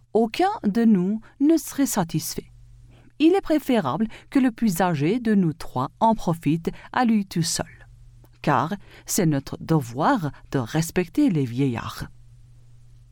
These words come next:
Le bélier proposa que chacun dise son âge, et il commença par lui.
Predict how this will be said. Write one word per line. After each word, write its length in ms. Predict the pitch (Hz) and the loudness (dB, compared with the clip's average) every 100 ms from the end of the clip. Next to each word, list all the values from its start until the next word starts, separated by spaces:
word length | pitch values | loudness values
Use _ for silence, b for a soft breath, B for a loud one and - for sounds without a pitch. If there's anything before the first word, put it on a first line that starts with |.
| - | -8
Le 100 | 147 | -4
bélier 440 | 123 165 170 226 381 | 0 0 2 0 -2
proposa 580 | - - 302 240 233 320 B B | -2 0 0 0 0 -2 B B
que 80 | 220 | -2
chacun 460 | 240 226 - 226 | 0 -2 0 0
dise 360 | 285 196 220 240 - | 2 2 2 0 -4
son 300 | - 202 - | 0 0 0
âge, 220 | - - B B B | -6 -10 B B B
et 100 | - | -2
il 120 | 190 | -2
commença 580 | - - 294 285 - 370 | -2 0 2 0 -2 -2
par 240 | - 277 196 | 0 0 2
lui. 280 | 131 165 | 0 -6